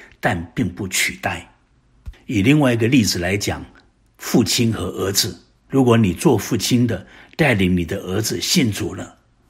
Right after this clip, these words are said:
你的儿子也成为你主内的弟兄了，但是地上的父子关系仍然存在。有一天到了永远里，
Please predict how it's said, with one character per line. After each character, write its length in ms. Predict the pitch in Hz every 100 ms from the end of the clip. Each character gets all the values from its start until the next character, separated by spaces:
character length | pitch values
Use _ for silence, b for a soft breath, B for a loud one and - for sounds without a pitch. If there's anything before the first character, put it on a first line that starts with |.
| _ _ -
你 80 |
的 120 | 104 104
儿 200 | 98 117
子 200 | 117 101
也 200 | 92 87
成 280 | - 110
为 120 | 110 95
你 380 | 92 104 160 -
主 280 | - 87 92
内 160 | 107
的 120 | 87
弟 220 | 90 - 92
兄 300 | - 95 95
了， 120 | - _ _ -
但 180 | 147 110
是 200 | 139 92
地 260 | - 165
上 240 | - 123 95
的 100 | 87
父 280 | - - 107
子 220 | - -
关 200 | - 107
系 280 | 110 110 -
仍 180 | 90 107
然 180 | 92 90
存 260 | - 90
在。 240 | - - - _ _ _ _ _ -
有 260 | 120 101
一 80 | 131
天 340 | 139 135 135 135 B -
到 140 | 139
了 160 | 104 95
永 320 | 87 101 139
远 240 | 117 113
里， 200 | 107 -